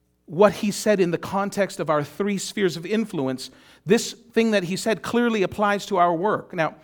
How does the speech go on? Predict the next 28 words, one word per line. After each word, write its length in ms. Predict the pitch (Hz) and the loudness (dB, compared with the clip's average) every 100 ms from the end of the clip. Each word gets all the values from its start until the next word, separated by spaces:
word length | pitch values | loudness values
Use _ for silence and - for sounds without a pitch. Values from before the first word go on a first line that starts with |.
| - _ _ - | -20 _ _ -2
you've 220 | 220 208 | 0 2
heard 340 | 185 208 180 | 4 4 6
the 160 | 160 143 | 2 2
term 400 | - 190 165 170 | 0 -2 0 0
second 320 | - 156 180 | 0 0 0
mile 240 | 156 165 | 0 0
service 540 | 156 175 165 180 170 127 | 0 -2 -2 -2 -6 -4
or 160 | 120 | -4
going 380 | 113 156 165 180 | -2 0 0 2
the 100 | 170 | 0
extra 340 | 151 147 - 151 | 0 -2 -4 0
mile, 420 | 147 160 180 185 _ _ _ _ | 2 2 -2 -6 _ _ _ _
right? 340 | 139 175 214 - _ _ _ _ | -2 -2 -2 -12 _ _ _ _
Now, 220 | 185 185 180 - _ _ | 0 2 0 -8 _ _
what 240 | 233 202 | 2 2
you 140 | 190 185 | 4 2
may 220 | 202 302 | 4 4
not 220 | 262 135 | 4 2
know 380 | 139 123 113 123 - - - | 0 0 -2 -6 -12 -6 0
is 200 | 165 151 | 2 4
that 320 | 202 226 170 | 4 4 6
that 240 | 208 190 | 4 6
imagery, 460 | 220 240 165 151 147 | 4 4 2 0 2
that, 280 | 165 151 160 | 2 0 2
that 240 | 165 - | 2 2
picture, 500 | - 302 - 127 127 - _ _ _ _ | -6 -4 -4 -6 -6 -12 _ _ _ _
is 220 | - 196 - 247 | 0 0 2 4
actually, 680 | 285 302 - 247 220 - | 4 4 -2 0 0 -2